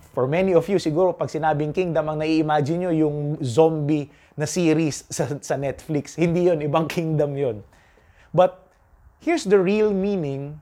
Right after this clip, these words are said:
of kingdom. For Jesus, kingdom means the space where God's will is followed. Kung saan siya ay naghahari. Sa Tagalog, mas maganda ito eh.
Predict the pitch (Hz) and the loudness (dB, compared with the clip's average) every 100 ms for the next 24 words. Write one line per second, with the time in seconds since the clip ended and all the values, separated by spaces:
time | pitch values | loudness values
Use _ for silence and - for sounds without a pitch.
0 | - _ - 139 - 143 123 110 101 95 | -20 _ -10 -10 -6 -6 -6 -8 -10 -14
1 | 101 _ _ _ _ _ _ _ 113 98 | -20 _ _ _ _ _ _ _ -6 -4
2 | 107 269 196 147 143 - - - _ _ | 0 2 2 2 0 -6 -20 -20 _ _
3 | - - - 277 339 311 214 202 202 202 | -20 -20 -8 -4 -2 0 2 2 0 -6
4 | - 180 190 202 175 170 - 156 147 - | -8 -2 0 2 0 -4 -10 -6 -6 -6
5 | - - 226 214 202 - - - - - | -10 -2 2 2 0 -4 -12 -20 -20 -12
6 | - 135 117 139 160 156 123 139 127 131 | -6 -4 -4 2 2 2 -2 -6 0 0
7 | 113 117 120 - _ _ _ _ - 120 | 0 -6 -12 -18 _ _ _ _ -18 -16
8 | - 113 95 95 92 95 _ _ - _ | -10 -8 -8 -10 -16 -18 _ _ -20 _
9 | _ _ - 214 - 208 - 202 202 175 | _ _ -2 -2 2 2 2 2 2 -2
10 | 131 - - _ - - 196 175 - 165 | -8 -12 -20 _ -20 0 2 2 0 0
11 | 165 156 139 135 117 127 120 127 _ - | 0 -2 -4 -6 -8 -10 -10 -14 _ -20
12 | - - 196 196 185 196 202 180 175 170 | -12 -6 -2 2 4 4 2 -2 -4 -2
13 | 165 160 147 156 147 180 143 | 0 -2 -4 -4 -4 -6 -6